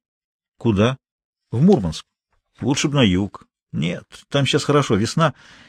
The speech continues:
Я люблю весну. Иногда мне хочется уехать туда, где весна начинается ещё в феврале, куда-нибудь в Туркестан или Закавказье,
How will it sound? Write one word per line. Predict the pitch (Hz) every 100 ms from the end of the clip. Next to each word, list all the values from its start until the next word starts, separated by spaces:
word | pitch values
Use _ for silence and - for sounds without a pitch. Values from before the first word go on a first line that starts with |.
| _ _ -
Я | 135
люблю | 139 165
весну. | 147 - 92 80 - _ _ _ _ _ -
Иногда | 117 135 143 175
мне | 143
хочется | 127 151 - -
уехать | 139 151 143 113
туда, | 143 139 156
где | 110
весна | 113 - 151
начинается | 120 113 123 113 117
ещё | -
в | 113
феврале, | 127 110 123 170 180 - _ _ _ _ _ _ _ -
куда-нибудь | 120 131 113 -
в |
Туркестан | 135 123 120 - - 175 160 143
или | 135
Закавказье, | 117 147 - 170 156 135